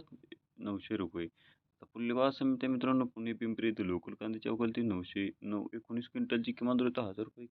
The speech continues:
कमाल दर होता चौदाशे रुपये व सर्वसाधारण दर होता बाराशे रुपये. आता पुढली बाजार समिती आहे मित्रांनो, पुणे मोशी येथे लोकल कांद्याची आवक आली होती मित्रांनो, आठशे पन्नास क्विंटलची. किमान दर होता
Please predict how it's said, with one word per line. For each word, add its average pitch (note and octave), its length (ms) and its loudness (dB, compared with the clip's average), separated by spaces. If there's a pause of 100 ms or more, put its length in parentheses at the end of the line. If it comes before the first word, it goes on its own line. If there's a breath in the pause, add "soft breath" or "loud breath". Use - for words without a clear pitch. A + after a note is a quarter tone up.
कमाल A2 180 -2
दर A2+ 100 -2
होता A#2 160 -2
चौदाशे G2+ 400 -2
रुपये B2 220 0 (380 loud breath)
व G#2+ 60 -2
सर्वसाधारण A#2+ 480 4
दर A#2 120 4
होता A#2+ 180 2
बाराशे E2+ 520 0
रुपये. E2+ 240 -20 (800)
आता G2+ 240 -12
पुढली B2+ 220 2
बाजार C#3+ 260 0
समिती C#3 220 -2
आहे C#3 60 4
मित्रांनो, C#3 580 4 (140)
पुणे A#2+ 420 -4
मोशी B2 280 -2
येथे B2 180 -2
लोकल A#2 220 -2
कांद्याची C3 380 -4
आवक B2 160 4
आली C3 40 2
होती B2 120 2
मित्रांनो, B2+ 400 -2
आठशे G#2 280 -8
पन्नास A#2+ 340 -8
क्विंटलची. B2+ 420 -10
किमान B2+ 280 -8
दर B2+ 100 -2
होता B2+ 180 -4